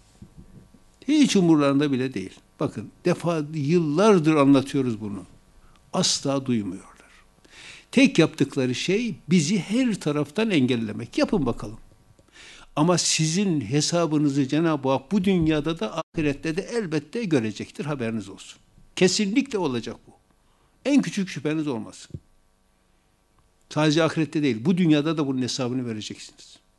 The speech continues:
Cenab-ı Hak o ortamı mutlaka yaratacaktır. Şimdi bakın.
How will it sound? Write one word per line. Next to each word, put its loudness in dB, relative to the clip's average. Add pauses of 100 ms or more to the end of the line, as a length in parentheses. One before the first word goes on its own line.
(840)
Cenab-ı 2
Hak -2
o 0
ortamı 2
mutlaka -2
yaratacaktır. -8 (960)
Şimdi 2
bakın. -2